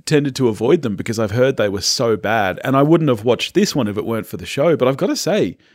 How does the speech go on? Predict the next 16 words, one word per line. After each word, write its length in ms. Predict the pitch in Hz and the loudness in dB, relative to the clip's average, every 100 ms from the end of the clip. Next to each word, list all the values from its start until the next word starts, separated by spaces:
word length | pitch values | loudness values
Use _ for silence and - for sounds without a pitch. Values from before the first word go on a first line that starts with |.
| _ _ _ | _ _ _
this 180 | - - | -2 2
was 140 | 403 | 2
heaps 240 | 147 254 - | 2 0 2
better 180 | 175 | 0
than 100 | 139 | 2
I 100 | 127 | -2
expected. 440 | 110 - 202 226 107 | -4 -4 -6 -4 0
I, 140 | 160 | 0
I 160 | - 214 | 2 0
reckon 220 | 370 302 | 0 2
I 80 | 254 | 2
laughed 280 | 185 185 202 | 4 2 2
out 140 | 175 | -2
loud 300 | 147 160 156 | 2 4 4
at 240 | - 170 - | 2 0 0
least 540 | 131 185 220 - - | -2 -2 -4 -6 -8